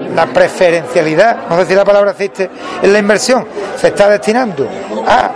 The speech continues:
obras que conlleven, eh, disminución en la siniestralidad,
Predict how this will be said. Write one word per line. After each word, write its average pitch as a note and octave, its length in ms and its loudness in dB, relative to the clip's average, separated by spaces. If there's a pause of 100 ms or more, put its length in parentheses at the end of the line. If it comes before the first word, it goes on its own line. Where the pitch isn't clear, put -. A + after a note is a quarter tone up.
obras G#3+ 440 2
que A3 200 2
conlleven, F#3 640 0 (220)
eh, E3+ 840 0 (580)
disminución F3+ 600 0
en F#3+ 60 2
la E3+ 100 2
siniestralidad, G#3+ 1000 0